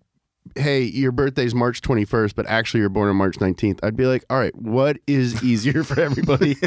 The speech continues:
<laughs> As an adult, I wouldn't be like, "Well, actually, <laughs> um, actually, my, I came into the world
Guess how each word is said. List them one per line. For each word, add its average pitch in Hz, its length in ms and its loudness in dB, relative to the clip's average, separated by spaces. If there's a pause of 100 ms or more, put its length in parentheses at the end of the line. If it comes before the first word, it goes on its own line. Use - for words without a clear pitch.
(540)
<laughs> - 640 -12
As 170 200 0
an 196 100 2
adult, 180 500 0
I 147 80 2
wouldn't 151 300 2
be 156 100 0
like, 127 280 -2
"Well, 165 260 2
actually, 185 500 0
<laughs> 202 240 2
um, 262 440 2 (380)
actually, 294 420 0
my, 262 320 0 (180)
I 330 220 0
came 359 260 -2
into 254 140 2
the 240 80 0
world 220 540 2